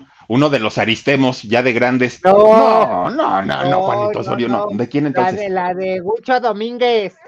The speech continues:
Speaker 2: <laughs> Que, que sería Luis Miguel, Huicho Domínguez y Araceli Arámbula sería la Tesoro. <laughs>
Speaker 1: Oye, pues que contraten a esta Isabela Camil como, como Tania, también puede ser.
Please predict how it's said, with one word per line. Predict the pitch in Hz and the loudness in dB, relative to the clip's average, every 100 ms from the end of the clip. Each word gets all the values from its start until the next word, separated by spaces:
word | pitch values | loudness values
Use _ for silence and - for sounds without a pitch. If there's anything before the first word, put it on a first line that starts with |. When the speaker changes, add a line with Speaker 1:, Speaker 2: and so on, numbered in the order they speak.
| - | -20
Speaker 2:
<laughs> | 554 190 - 165 - 175 - 208 - _ _ _ _ _ _ _ 175 - - 175 _ | -18 -18 -20 -20 -20 -20 -20 -20 -20 _ _ _ _ _ _ _ -20 -20 -20 -20 _
Que, | 202 196 | -2 -2
que | 220 202 190 | -4 -8 -8
sería | 202 190 208 220 | -10 -6 -6 -6
Luis | 240 | -8
Miguel, | 226 220 196 214 202 | -10 -8 -6 -8 -8
Huicho | 220 226 220 | -10 -8 -8
Domínguez | 202 175 196 202 208 | -8 -10 -10 -8 -8
y | 214 | -8
Araceli | 160 151 185 190 202 | -8 -8 -10 -6 -4
Arámbula | 190 190 202 202 170 | -2 -2 -2 -4 -4
sería | 170 170 185 | -6 -4 -2
la | 190 185 | -4 -2
Tesoro. | 208 196 - 233 220 202 190 175 165 170 - | -4 -4 -2 2 2 2 -2 -4 -6 -6 -8
<laughs> | 135 156 156 - 160 160 151 220 151 - 302 247 - | -14 -14 -14 -16 -18 -14 -8 -8 -8 -6 -2 -2 2
Speaker 1:
Oye, | 170 214 240 240 208 | 2 2 0 0 -6
pues | 135 | -4
que | 147 117 | -2 -2
contraten | 135 160 220 190 | 0 0 0 0
a | 147 143 | 2 0
esta | 143 170 | 0 2
Isabela | 147 131 120 165 156 | 2 0 2 0 0
Camil | 113 123 160 202 - | 0 0 2 0 0
como, | 113 98 | 0 0
como | - 107 107 | 0 0 0
Tania, | 123 147 170 156 | -2 0 0 0
también | - 117 139 | 0 0 0
puede | 139 127 120 | 0 0 0
ser. | 135 175 - | 0 0 -4